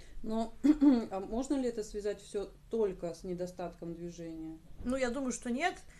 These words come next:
Speaker 1: Мгм.
Speaker 2: Если открыть сайт Всемирной организации здравоохранения, понятно, что там и про качество воздуха, и про качество продуктов,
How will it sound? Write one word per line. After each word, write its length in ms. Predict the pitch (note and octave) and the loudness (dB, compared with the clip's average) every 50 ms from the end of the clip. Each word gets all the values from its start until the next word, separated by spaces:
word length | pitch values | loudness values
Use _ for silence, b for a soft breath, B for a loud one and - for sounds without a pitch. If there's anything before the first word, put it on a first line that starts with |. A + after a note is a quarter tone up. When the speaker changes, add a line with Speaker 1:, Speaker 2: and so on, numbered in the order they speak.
| B B | B B
Speaker 1:
Мгм. 220 | G3 G3+ F3+ G#3 G#3 | -14 -12 -10 -6 -4
Speaker 2:
Если 240 | A#3+ B3+ - B3 | -2 -2 0 0
открыть 400 | A#3 A3+ A3+ - - C4+ C4+ A3 - | 0 0 0 -2 -4 -4 -2 -2 -2
сайт 280 | - C4+ B3+ A#3 A3+ | 0 2 2 2 2
Всемирной 500 | - - - A3 A3+ A#3+ A#3 A3 G#3+ G#3 | -2 -4 -4 -4 -2 -2 -2 -2 -2 -2
организации 600 | G3 G3+ G3 G#3 G#3+ A3 G#3+ A#3+ G#3+ G#3+ - - F#3+ | -4 -4 -2 -2 -2 0 0 0 0 -2 -2 -6 -8
здравоохранения, 800 | F3 G3 G3 G3 F#3+ F#3+ G#3 G#3 G#3+ G#3+ C4+ E4+ F4+ E4 C#4 - | -6 -6 -6 -6 -4 -4 -2 -2 0 0 0 -2 0 -2 -2 -2
понятно, 420 | - - F#3+ A#3+ C4 C4+ A#3 A3+ | -2 -4 -2 -2 -2 -2 -2 -4
что 200 | G#3+ - - G#3+ | -4 -6 -6 -6
там 220 | G3+ A3+ G#3+ G#3 F#3+ | -4 -2 -2 -2 -4
и 20 | F#3 | -4
про 140 | G3 G3+ G#3 | -4 -4 -4
качество 480 | G#3 G#3+ G3+ F3+ - - - - F#3+ F3+ | -2 -2 -2 -2 -2 -6 -6 -6 -6 -4
воздуха, 640 | F#3+ C4+ D#4+ D#4+ D#4 C#4 A3 A3+ A#3 A3+ - A3 | 0 2 2 4 4 2 0 -2 -4 -4 -2 -4
и 60 | G#3 G3 | -4 -2
про 180 | - F#3+ F#3 | -2 -4 -4
качество 420 | F#3 - G#3 G3+ - - - G3 F3+ | -2 -2 -2 -2 -4 -6 -8 -10 -8
продуктов, 800 | - F#3+ F#3 F#3 F#3 C4+ D#4+ D#4+ D#4+ - - - B3 G#3+ - | -6 -4 -4 -4 -2 -2 -2 -2 -2 -4 -4 -4 -4 -4 -4